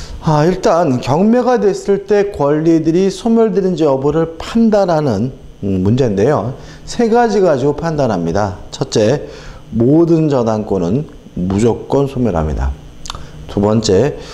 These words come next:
용의권의 소멸 여부는 최우선순위 저당권과 비교해서 판단하고요.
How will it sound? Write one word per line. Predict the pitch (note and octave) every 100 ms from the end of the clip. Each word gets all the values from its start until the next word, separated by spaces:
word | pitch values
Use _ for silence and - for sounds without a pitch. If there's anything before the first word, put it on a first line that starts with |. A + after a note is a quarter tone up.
| - - B2
용의권의 | C#3+ F#3+ A3+ A#3 - G3 G3+ G3+
소멸 | G3+ G3+ F#3+ D#3+
여부는 | B2+ A#2+ G2 F#2+ B2+
최우선순위 | B2+ - - F3+ F3+ D3+ C3 D3 C#3+ C3+ - C#3 D#3 D#3
저당권과 | - A2 A#2+ C#3+ C#3+ - C3 B2+ C#3 C3+
비교해서 | A#2+ A2 G#2 F#2+ A#2 A#2+
판단하고요. | - D3+ D3 A#2+ G2+ D#2 C#2+ E2 A2+ -